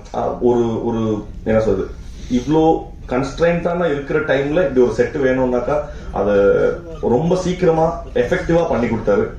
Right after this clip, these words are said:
ரொம்ப நன்றி சார். அப்புறம் மின்சினா, மின்சினா வந்து, அஹ், இவர் சொன்ன மாதிரி தான், நாங்க ஷூட்டிங் கூட அவ்வளோ கஷ்டப்படல.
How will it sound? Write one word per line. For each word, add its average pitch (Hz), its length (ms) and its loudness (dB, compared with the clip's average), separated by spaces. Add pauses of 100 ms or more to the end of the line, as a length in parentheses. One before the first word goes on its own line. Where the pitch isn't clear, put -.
ரொம்ப 123 200 -2
நன்றி 110 300 0
சார். - 380 -2 (320)
அப்புறம் 123 760 0
மின்சினா, 139 360 2 (1000)
மின்சினா 131 460 2
வந்து, 143 320 0 (520)
அஹ், 107 360 2
இவர் 110 140 2
சொன்ன 123 180 2
மாதிரி 127 180 4
தான், 123 160 -2
நாங்க 113 220 -4
ஷூட்டிங் 156 340 -2
கூட 165 440 2 (220)
அவ்வளோ 143 500 2
கஷ்டப்படல. 123 500 0